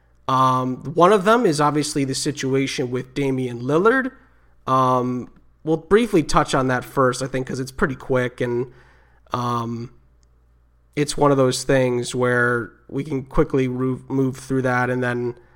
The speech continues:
um, we can really move on to the Ben Simmons stuff, which is really intriguing. Um,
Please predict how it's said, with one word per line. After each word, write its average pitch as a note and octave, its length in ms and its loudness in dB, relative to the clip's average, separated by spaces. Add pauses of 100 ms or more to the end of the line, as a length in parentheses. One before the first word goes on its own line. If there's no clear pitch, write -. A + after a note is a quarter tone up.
(380)
um, A#2 640 -6 (1800)
we C#3+ 200 0
can B2+ 520 0
really C#3+ 260 2
move C3 220 0
on B2+ 280 0
to C3 200 -4
the B2 100 -6
Ben B2+ 260 -4
Simmons B2 440 -4
stuff, - 300 -8
which - 140 -8
is C#3 160 -8
really B2+ 260 2
intriguing. A#2+ 720 -8
Um, C3 500 -6